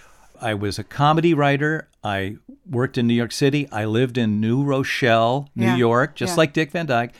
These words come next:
Speaker 2: Yeah.
Speaker 1: Had two kids, had a wife. But another thing about Dick Van Dyke is just like Carl Reiner. Carl Reiner, during World War Two, he was in the Air Force,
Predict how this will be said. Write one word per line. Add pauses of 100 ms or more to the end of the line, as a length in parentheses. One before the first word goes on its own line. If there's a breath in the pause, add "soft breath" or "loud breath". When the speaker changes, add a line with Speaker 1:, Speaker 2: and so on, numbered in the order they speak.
Speaker 2:
Yeah. (100)
Speaker 1:
Had
two
kids,
had
a
wife. (520 soft breath)
But
another
thing
about
Dick
Van
Dyke
is
just
like
Carl
Reiner.
Carl
Reiner,
during
World
War
Two, (180 soft breath)
he
was
in
the
Air
Force,